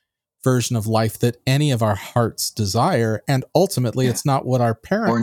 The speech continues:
Speaker 1: our,
Speaker 2: need.
Speaker 1: our kids
Speaker 2: Yeah.
Speaker 1: want or need either.
Speaker 2: Right. Yeah. Yeah. Yeah.
Speaker 1: And, and
Speaker 2: Yeah.
Speaker 1: even that, not,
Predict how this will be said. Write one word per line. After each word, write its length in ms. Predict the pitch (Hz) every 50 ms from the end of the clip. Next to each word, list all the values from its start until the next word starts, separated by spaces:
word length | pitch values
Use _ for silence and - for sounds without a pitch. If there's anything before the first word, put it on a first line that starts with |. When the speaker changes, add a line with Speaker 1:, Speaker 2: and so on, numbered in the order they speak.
| 131
Speaker 1:
our, 80 | 139 135
Speaker 2:
need. 80 | 131 -
Speaker 1:
our 120 | 131 120
kids 440 | - - - 233 233 220 156 - -
Speaker 2:
Yeah. 60 | 131
Speaker 1:
want 380 | 120 123 127 127 123 120 - - - _ _ _
or 180 | - 143 131 131
need 420 | 127 131 131 123 120 123 131 127 - _ _ _ _ _
either. 400 | 180 214 277 - - - - _ _ _ _ _
Speaker 2:
Right. 260 | 107 101 92 82 - _ _ _ _ _ _ _ -
Yeah. 160 | 90 85 78 - _ _ _
Yeah. 140 | - 82 78 - _ _ _ _ _ _ _
Yeah. 60 | -
Speaker 1:
And, 300 | 151 139 139 131 127 127
and 180 | - 156 156 147
Speaker 2:
Yeah. 80 | 151 160
Speaker 1:
even 180 | 156 160 147
that, 220 | 147 143 139 135 -
not, 380 | 120 123 131 135 135 139 -